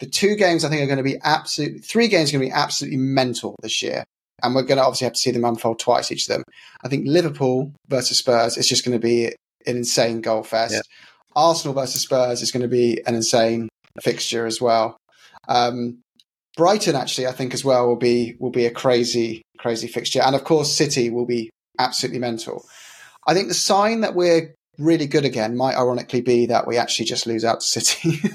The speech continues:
Speaker 1: <laughs> um, going head to head in attacking football, um,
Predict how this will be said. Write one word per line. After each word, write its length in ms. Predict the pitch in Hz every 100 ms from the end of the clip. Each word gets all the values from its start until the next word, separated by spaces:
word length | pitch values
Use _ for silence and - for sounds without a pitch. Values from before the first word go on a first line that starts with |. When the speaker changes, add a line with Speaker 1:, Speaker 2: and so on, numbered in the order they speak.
| 233 - 233 - 359 381 349
Speaker 1:
<laughs> 80 | -
um, 360 | 151 151 151
going 280 | 147 156 143
head 240 | 131 151 143
to 80 | 135
head 300 | 131 127 - -
in 80 | 135
attacking 380 | 139 127 131 127
football, 460 | 135 - 123 117 - -
um, 320 | 123 123